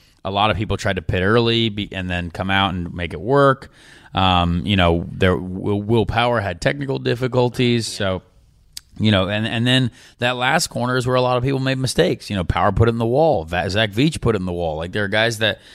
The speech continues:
Speaker 1: you know, that, th-, that last sector is so fast,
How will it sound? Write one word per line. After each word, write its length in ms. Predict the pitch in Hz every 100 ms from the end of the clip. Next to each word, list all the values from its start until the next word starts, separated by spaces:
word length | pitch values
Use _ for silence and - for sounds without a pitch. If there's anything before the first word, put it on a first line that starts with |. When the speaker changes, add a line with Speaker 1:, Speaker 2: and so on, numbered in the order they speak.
| - -
Speaker 1:
you 60 |
know, 80 | 101
that, 220 | 107 -
th-, 160 | 107 104
that 200 | 110 101
last 340 | 107 113 113
sector 360 | - 113 - 95
is 140 | 87
so 240 | - 107 101
fast, 640 | - 110 98 87 - -